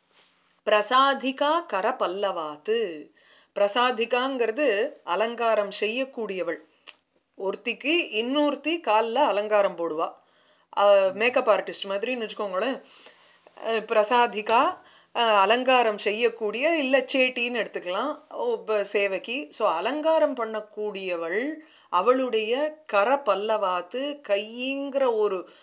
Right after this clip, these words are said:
தளிர் போல இருக்கக்கூடிய அந்த கை இருக்கே, அதிலேருந்து, அந்த கையிலேருந்து, சரணம் அபாஸ்ய, தன்னுடைய காலை வந்து இழுத்துக்கொண்டு, ம்? முடிவதற்கு முன்னாடின்னு அர்த்தம். அங்க வந்து எடுத்துக்கணும்.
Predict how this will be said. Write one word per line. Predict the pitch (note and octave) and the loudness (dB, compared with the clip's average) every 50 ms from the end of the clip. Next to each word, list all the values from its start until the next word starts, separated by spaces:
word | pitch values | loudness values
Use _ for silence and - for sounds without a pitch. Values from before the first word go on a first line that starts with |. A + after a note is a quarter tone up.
| - _ _ | -20 _ _
தளிர் | - G#3+ G#3 A3+ C4 C#4 C#4 B3+ | 0 2 4 6 6 4 4 4
போல | B3 C#4 D4 E4 F4 F4+ | 6 6 8 6 6 4
இருக்கக்கூடிய | D#4 C4 B3+ B3+ B3+ B3 B3 - A#3+ A3+ G#3+ G#3+ | 0 -2 -2 -4 -4 -6 -4 -4 -6 -4 -2 0
அந்த | G#3 G3 F#3+ F#3 F#3 F3+ F3 | 0 0 -2 -4 -6 -6 -6
கை | - - G3+ F#3+ G#3 G#3+ G#3 - _ _ _ _ _ _ | -6 -4 -2 -2 -2 -2 -6 -12 _ _ _ _ _ _
இருக்கே, | - F3 E3+ F3 E3+ - F3+ F3 G3+ B3 C#4 C#4 - - _ _ _ _ _ - | -12 -10 -10 -10 -8 -6 -4 -2 -2 -2 -4 -6 -10 -18 _ _ _ _ _ -2
அதிலேருந்து, | E3+ F#3+ F#3 F#3+ F#3 F3+ F3+ G3 A3+ A#3+ A#3 G#3+ F#3+ F3+ E3+ F3+ A3 C#4+ E4 - - _ _ _ _ _ | -2 0 0 -2 -4 -4 -2 0 0 -2 -2 -6 -8 -6 -4 -2 -2 -4 -4 -8 -16 _ _ _ _ _
அந்த | E3+ E3+ F#3 G3+ G#3+ G#3 G3 G3+ - | -12 -10 -8 -6 -2 -2 -2 0 0
கையிலேருந்து, | F#3+ F3+ G3 A3+ A3+ G#3 F3 E3 D#3 D3 D#3 D3+ D3+ G3+ C4 F4+ - - _ _ _ - - - - - - _ _ - - | -2 -2 -2 -4 -6 -4 -4 -6 -8 -10 -12 -10 -6 -4 -4 -4 -6 -10 _ _ _ -20 -20 -20 -20 -20 -20 _ _ -2 0
சரணம் | G#3 G3+ A3 B3 C4+ D4+ F4 G#4+ A4 - | 2 2 2 2 2 2 0 0 -2 -4
அபாஸ்ய, | F#3+ F#3 F#3 G3+ F#3 F3 E3 - - - G3 G3 A3 A3 G3+ F#3 E3+ E3 D#3+ | -4 0 0 0 0 0 -2 -4 -6 -4 -4 -4 -2 -2 -2 -4 -6 -8 -6
தன்னுடைய | - G#3+ A3+ B3 C4 C4+ C4 A3+ A3 G#3 G3 G3 G3+ | -4 -4 -2 -2 -2 -2 0 0 0 0 2 0 0
காலை | G3+ - A#3 B3 C#4 D#4 D#4+ D#4 C#4+ | 2 4 6 8 8 8 6 4 4
வந்து | B3+ B3+ C4 C#4 C4 D#4+ F4 F#4+ F#4 - _ _ _ | 2 2 -2 -2 0 0 -2 -2 -2 -6 _ _ _
இழுத்துக்கொண்டு, | - G3 A3+ C#4 D4 D4 - - C4+ - - G#3 G3 F3 E3+ F3 G#3+ G#3+ - - _ _ _ _ _ _ _ _ _ _ _ - | -8 -2 -2 -2 -2 -2 -4 -8 -8 -4 -2 -2 -2 0 2 2 2 2 0 -10 _ _ _ _ _ _ _ _ _ _ _ -12
ம்? | G3+ A#3 D#4 F#4 F#4 - - - - - - - _ _ _ _ _ _ _ _ - - _ _ _ | -8 -8 -8 -8 -10 -14 -20 -20 -20 -20 -20 -20 _ _ _ _ _ _ _ _ -20 -20 _ _ _
முடிவதற்கு | - G3+ G3 A#3 C4 D4+ D#4 D#4 D#4 D4 C4+ - - B3 B3 A#3 A#3 - - A3+ G#3 | -14 -8 -4 -2 0 2 6 8 8 8 8 6 4 4 4 4 2 -2 -2 -4 -2
முன்னாடின்னு | G3+ A#3+ C4 C#4+ C#4+ C#4+ C#4 C4 A#3 G#3+ A#3 D#4 D4+ | -2 -2 -2 0 2 4 4 4 2 2 0 0 -2
அர்த்தம். | D4 A3+ G3 F#3+ - G3+ - - - | -2 -2 -4 -4 -4 -8 -10 -10 -12
அங்க | - F#3 F#3 F#3 F3 F3 | -12 -12 -10 -6 -4 -4
வந்து | F3 F#3+ G#3+ B3 A3+ | -4 -2 -2 -2 -2
எடுத்துக்கணும். | G3 G3 G#3+ G3+ F#3 E3 - | -2 -2 -4 -6 -6 -6 -10